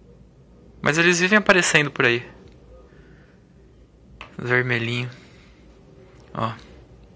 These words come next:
Década de oitenta aí. Até da década de setenta você acha.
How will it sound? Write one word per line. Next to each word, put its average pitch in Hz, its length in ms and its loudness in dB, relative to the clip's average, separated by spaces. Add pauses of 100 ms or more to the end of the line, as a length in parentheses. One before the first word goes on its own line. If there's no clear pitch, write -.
(800)
Década 123 340 -2
de 123 100 0
oitenta 117 720 -2
aí. 123 440 -4
Até - 160 -4
da 139 160 -2
década 131 320 -2
de 123 80 -8
setenta 120 340 -4
você - 120 -6
acha. - 440 -4